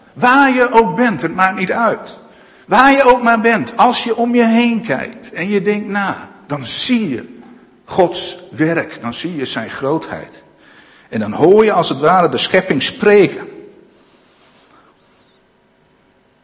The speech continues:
"Hun richtsnoer gaat uit over de hele aarde en hun redenen tot aan het einde van de wereld."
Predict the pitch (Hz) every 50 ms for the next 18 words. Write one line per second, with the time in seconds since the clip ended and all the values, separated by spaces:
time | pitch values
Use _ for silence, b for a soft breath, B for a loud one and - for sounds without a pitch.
0 | _ _ _ _ _ _ _ - 123 127 127 120 117 170 208 - - - 208 190
1 | 185 170 - 175 160 - - 160 160 160 147 143 139 147 139 131 131 123 135 139
2 | 143 139 139 - - 139 139 143 131 - 117 117 117 117 113 110 113 110 131 143
3 | 165 185 190 170 156 143 131 156 139 - - 139 127 120 110 107 - - 135 143
4 | 156 160 151 147 143 - - 127 127 123 120 110 107 107 101 101 95 82 87 -
5 | - -